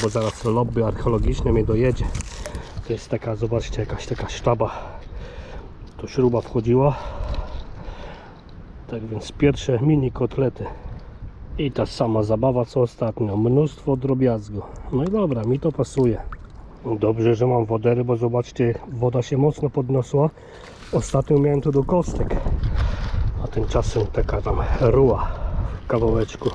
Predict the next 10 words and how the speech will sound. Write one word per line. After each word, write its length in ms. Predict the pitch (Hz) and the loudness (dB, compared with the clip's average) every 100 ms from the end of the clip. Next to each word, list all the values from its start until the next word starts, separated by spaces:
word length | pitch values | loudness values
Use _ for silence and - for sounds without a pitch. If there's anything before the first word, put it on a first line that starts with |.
| - | -4
wychodzi. 500 | 120 113 - 107 107 - - - - - - - - - - | -4 -2 -2 -4 -4 -10 -14 -18 -18 -18 -16 -14 -14 -16 -4
Ale 260 | 131 135 123 | 0 2 2
przed 200 | - 117 | 0 -2
chwilą 220 | - 135 | 2 2
wyrwałem 500 | 110 117 120 123 117 | 2 0 0 2 0
kotlecika 680 | - - - 120 - 131 127 | 0 -4 -2 -4 -2 -2 0
z 120 | 113 | 0
dna. 280 | 120 135 117 | 0 2 2
Fu, 320 | - - - - - - - - - | -2 0 2 2 -2 -14 -16 -14 -6
aż 160 | 120 | -4